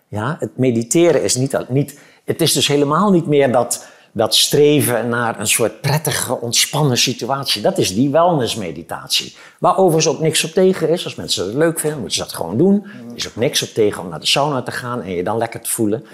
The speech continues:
Maar dit gaat over aanwezig kunnen zijn bij ongemakkelijk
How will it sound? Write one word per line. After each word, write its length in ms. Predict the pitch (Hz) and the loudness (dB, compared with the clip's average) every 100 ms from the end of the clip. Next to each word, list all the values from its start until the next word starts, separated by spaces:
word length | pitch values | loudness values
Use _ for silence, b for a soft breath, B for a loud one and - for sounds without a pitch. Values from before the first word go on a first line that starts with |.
| B B B _ | B B B _
Maar 340 | 123 123 117 | -4 -2 0
dit 220 | 131 220 | 0 0
gaat 380 | - 107 95 - | -2 -10 -14 -14
over 520 | - 80 82 92 110 127 b b - | -6 -6 -4 -6 -10 -12 b b -6
aanwezig 600 | 123 120 147 220 165 - | -2 2 2 2 0 -4
kunnen 280 | - 87 90 | -10 -12 -10
zijn 440 | 98 87 104 135 - _ | -6 -4 -4 -8 -12 _
bij 340 | - 104 123 - - | -8 -2 -2 -2 -2
ongemakkelijk 1080 | 143 190 - 139 120 95 - 62 - - | 0 0 -6 -6 -6 -6 -10 -16 -18 -20